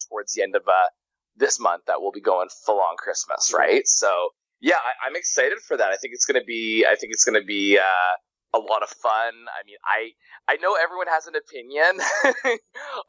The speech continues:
Speaker 1: on Christmas music and, you know, starting the holidays. At, at what point is it okay to, you know, listen to Christmas music, watch Christmas movies, go shopping, host Christmas parties, that sort of thing. But I mean, I re-, Christmas is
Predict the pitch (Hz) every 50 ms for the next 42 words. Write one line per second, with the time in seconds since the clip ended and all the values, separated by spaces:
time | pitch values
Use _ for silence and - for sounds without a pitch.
0 | - 127 135 135 - 135 120 - - - 127 - _ 110 110 110 117 113 - 123
1 | 117 117 120 120 117 120 120 - 123 110 104 104 104 101 - _ _ _ _ -
2 | - - 139 131 127 123 120 123 117 - 120 117 117 117 117 113 113 113 113 113
3 | 113 110 117 104 98 - 104 110 113 113 113 - - - 123 113 110 110 - 117
4 | 110 - 123 127 123 123 - - 127 110 110 110 113 - - - 117 110 104 104
5 | 101 - - - - - - 110 107 110 104 - 120 113 - - 110 - - 117
6 | - - 113 110 101 - 113 107 - 95 101 101 101 - - - 117 - - 110
7 | 101 - 107 104 101 104 101 104 101 104 104 101 101 - - _ _ _ _ _
8 | _ _ _ _ _ - - 110 165 165 156 - - 160 123 113 - - 120 113
9 | 110 110 113 113 113 110 110 - 139 131 - - - - - - 113 - - 117
10 | 101 98 98 98 110 101 - - 104 101 98 - 110 101 95 101 104 104 101 98
11 | - - - - - - 107 110 117 120 120 - - 135 131 _ _ _ - -
12 | 156 156 - 147 139 _ - - 170 160 - - 165 156 - - - 131 123 120
13 | 120 123 120 - - -